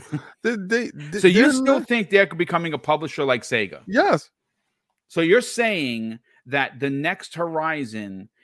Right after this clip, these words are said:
Speaker 1: is on the Xbox Series X two?
Speaker 2: I believe it's everywhere. They already started with P C. See, they've been making a transition. They've been making a transition for a minute. Once they got Nexus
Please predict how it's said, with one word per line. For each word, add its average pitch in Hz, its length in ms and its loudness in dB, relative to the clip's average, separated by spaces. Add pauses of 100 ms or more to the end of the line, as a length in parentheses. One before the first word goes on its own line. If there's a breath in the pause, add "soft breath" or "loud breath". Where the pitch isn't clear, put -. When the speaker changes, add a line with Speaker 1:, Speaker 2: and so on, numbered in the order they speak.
(140)
Speaker 1:
is 151 200 -4
on 147 260 -4
the 131 180 -6
Xbox 143 580 -6
Series 135 440 -8
X - 280 -8
two? - 300 -12 (1200)
Speaker 2:
I 233 160 0
believe 247 380 -4
it's 190 160 -4
everywhere. 208 640 0
They 196 140 4
already 285 260 2
started 226 360 0
with 147 180 -4
P 180 200 -4
C. 127 320 -8 (260 loud breath)
See, 240 280 -2 (960)
they've 214 460 2
been 226 260 0
making 180 300 -2
a 147 60 -2
transition. 139 760 -4 (680)
They've 226 140 2
been 320 160 2
making 226 240 2
a 185 60 -2
transition 165 640 -4
for 135 240 -4
a 117 40 -4
minute. 165 320 -4
Once 220 260 -4
they 240 120 -4
got 180 200 0
Nexus 131 600 -4